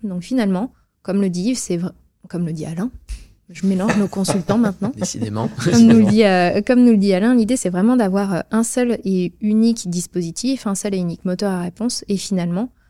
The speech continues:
Speaker 1: de proposer directement par Google My Business la réponse, que ça soit la cartographie, les avis ou les horaires d'ouverture, qui en soi sont pas des informations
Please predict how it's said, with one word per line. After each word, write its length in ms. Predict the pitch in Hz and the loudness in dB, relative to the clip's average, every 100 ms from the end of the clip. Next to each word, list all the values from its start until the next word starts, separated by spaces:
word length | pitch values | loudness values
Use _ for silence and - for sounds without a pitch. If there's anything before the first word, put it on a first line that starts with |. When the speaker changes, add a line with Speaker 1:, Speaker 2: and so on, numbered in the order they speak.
| _ _ - | _ _ -12
Speaker 1:
de 100 | 170 | -12
proposer 560 | - 240 226 220 208 | -4 0 2 0 0
directement 580 | 202 185 180 180 180 180 | 0 -2 -4 -6 -6 -6
par 300 | 185 214 220 | -6 -4 -4
Google 280 | 196 185 185 | -4 -4 -4
My 100 | 175 | -4
Business 440 | 165 165 180 220 - | -6 -6 -4 -6 -6
la 100 | 180 | -6
réponse, 420 | 185 - 233 - _ | -8 -6 -6 -6 _
que 120 | 196 | -10
ça 160 | 180 - | -8 -10
soit 340 | - 190 240 - | -6 -6 -6 -6
la 180 | 202 | -6
cartographie, 720 | 196 185 175 165 151 - 208 226 - | -6 -8 -10 -10 -12 -8 -8 -8 -6
les 320 | 190 190 180 | -2 -2 -2
avis 280 | 160 196 - - | -6 -8 -10 -12
ou 60 | |
les 140 | 170 160 | -8 -6
horaires 220 | 175 196 | -6 -4
d'ouverture, 440 | 190 165 - 233 | -4 -6 -10 -10
qui 140 | 226 196 | -8 -10
en 80 | 170 | -8
soi 200 | - 226 | -6 -6
sont 160 | 196 | -6
pas 180 | 185 247 | -4 -2
des 200 | 240 202 | -2 -4
informations 560 | 190 185 175 180 233 | -6 -8 -8 -8 -8